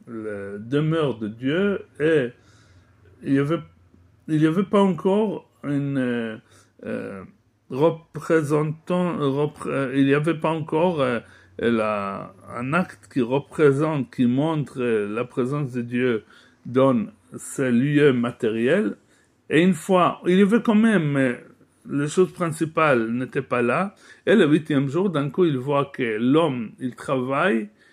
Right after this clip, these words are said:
et il y a une réaction divine, une réaction au-delà de notre monde,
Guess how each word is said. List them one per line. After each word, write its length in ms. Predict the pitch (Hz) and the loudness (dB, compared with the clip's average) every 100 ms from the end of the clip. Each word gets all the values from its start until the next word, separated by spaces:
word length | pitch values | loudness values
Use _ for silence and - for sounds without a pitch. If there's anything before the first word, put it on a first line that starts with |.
| _ _ - | _ _ 0
et 320 | 180 214 202 - _ | 4 4 2 -6 _
il 160 | 156 156 | 2 4
y 80 | 185 | 4
a 40 | |
une 120 | 202 | 2
réaction 500 | 156 156 151 - 196 | 2 0 -2 -2 0
divine, 520 | 180 180 165 160 175 - | 2 0 0 -2 -4 -4
une 200 | 143 143 | -2 -2
réaction 720 | 156 160 160 202 220 - - | -2 -4 -2 -2 -2 -4 -2
au-delà 560 | 175 185 190 220 180 - - - - - | 2 4 6 6 4 -2 -18 -20 -20 -12
de 220 | 131 147 | 0 4
notre 400 | 147 160 160 170 | 6 4 2 0
monde, 440 | 156 151 208 196 | 4 6 6 4